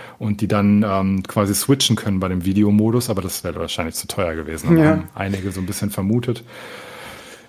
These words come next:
Speaker 1: Ja, aber
Speaker 2: Was
Speaker 1: es
Speaker 2: ist mit dem
Speaker 1: gibt, glaub ich,
Speaker 2: Überhitzungsproblem?
Speaker 1: Ja, es ist, glaub ich, für, ähm, für mich persönlich jetzt nicht so das Riesenproblem, weil ich halt nicht jetzt draußen irgendwie eine halbe Stunde am Stück filme, sondern eigentlich immer nur in Sequenzen. Aber man hat schon auch bei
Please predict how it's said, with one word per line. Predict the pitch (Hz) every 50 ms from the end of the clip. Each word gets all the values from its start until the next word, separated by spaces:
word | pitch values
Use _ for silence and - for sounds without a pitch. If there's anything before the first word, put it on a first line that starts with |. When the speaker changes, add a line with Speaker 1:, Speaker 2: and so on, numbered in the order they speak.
| _ -
Speaker 1:
Ja, | - 85 85 - - -
aber | - -
Speaker 2:
Was | 190 202
Speaker 1:
es | 208
Speaker 2:
ist | 202
mit | 226 -
dem | -
Speaker 1:
gibt, | 226 220
glaub | 226 214
ich, | 262 269 -
Speaker 2:
Überhitzungsproblem? | 220 202 196 - - 190 170 175 165 156 160 160 160 - - _ _ _ _ _ _ _ _ - _ -
Speaker 1:
Ja, | - 92 90 101 101
es | 85 85 104 - _ _ - _ - - - - _
ist, | - 143 - - -
glaub | - 139 131 127
ich, | 120 -
für, | - - - 127 123 120 117 113 113 113 -
ähm, | 113 110 104 101 101 101
für | 98 - -
mich | 110 127 139 135 -
persönlich | - 110 104 92 101 120 139 156 156 127
jetzt | - 117 -
nicht | 123 120 123
so | - 127
das | 117 107 104
Riesenproblem, | 104 123 120 139 131 - - 135 120 123 123 127 127 117
weil | 110 107
ich | 107 - -
halt | 107 104 - - -
nicht | 104 107 - -
jetzt | 117 107 - - -
draußen | 104 95 95 104 110 107 -
irgendwie | 113 104 104 101 - 110
eine | 104 98 87
halbe | 101 107 101
Stunde | 101 - - 104 101 101
am | 98 95
Stück | - - - - -
filme, | - - 117 117 123 135 131
sondern | 113 107 101 101 101
eigentlich | 92 95 - - -
immer | 107 107
nur | 107 107 107 107
in | 104
Sequenzen. | 95 101 90 - - 110 113 135 135 - 123
Aber | 104 98
man | 95 92 92 98
hat | 107 -
schon | - - 120 113 110
auch | - - 107 104 -
bei | - - 104 98 98 95